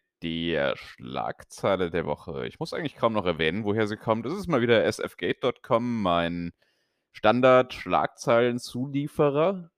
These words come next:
Die wahrscheinlich einzige seriöse lokale Nachrichtenwebsite, die komplett gratis zugänglich ist.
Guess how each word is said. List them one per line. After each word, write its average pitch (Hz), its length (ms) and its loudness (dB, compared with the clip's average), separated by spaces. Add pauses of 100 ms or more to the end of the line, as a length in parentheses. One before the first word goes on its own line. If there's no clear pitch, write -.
(640)
Die 87 160 -6
wahrscheinlich 82 460 -4
einzige 95 800 -2 (1120)
seriöse 104 840 0
lokale 90 680 -2
Nachrichtenwebsite, 90 1000 -4
die 82 180 -10
komplett 87 520 -4
gratis 92 420 0
zugänglich 92 460 -8
ist. - 320 -8